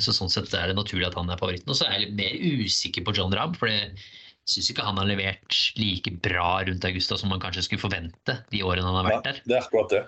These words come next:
Speaker 1: Eh, så jeg er litt mer usikker på han sånn sett, og føler nesten at det er en del andre kandidater som fort kan være større favoritter, eh, bortsett fra at man ikke heter John Rahm. Så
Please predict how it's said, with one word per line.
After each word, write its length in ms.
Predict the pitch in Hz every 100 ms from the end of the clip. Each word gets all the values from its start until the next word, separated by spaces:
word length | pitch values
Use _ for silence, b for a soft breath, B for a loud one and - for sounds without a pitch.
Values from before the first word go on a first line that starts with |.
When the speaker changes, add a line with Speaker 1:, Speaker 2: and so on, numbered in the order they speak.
| -
Speaker 1:
Eh, 880 | 98 98 95 98 95 95 95 95 101
så 160 | 101 -
jeg 60 |
er 80 | 113
litt 120 | 123 123
mer 200 | 113 113
usikker 400 | 98 - 92 87
på 80 | 98
han 160 | 92 90
sånn 180 | 90 87
sett, 240 | - - 107
og 540 | 98 95 92 92 95 _ _ _
føler 320 | - - 95 -
nesten 260 | - - 85
at 80 | 87
det 80 |
er 140 | 90 92
en 80 | 92
del 100 | 95
andre 280 | 92 85 85
kandidater 480 | 95 92 87 -
som 100 | 104 85
fort 200 | 90 -
kan 480 | 95 90 92 90 85 - B B B _ -
være 160 | 95 131
større 400 | - 90 85 87
favoritter, 540 | 95 90 87 143 147 - _ -
eh, 1000 | 104 98 98 98 98 98 95 98 95 95
bortsett 340 | 90 92 98
fra 140 | 98 90
at 60 | 101
man 80 |
ikke 220 | 101 101 113
heter 260 | 104 -
John 180 | - 117
Rahm. 180 | 104 127 - B B B B -
Så 180 | -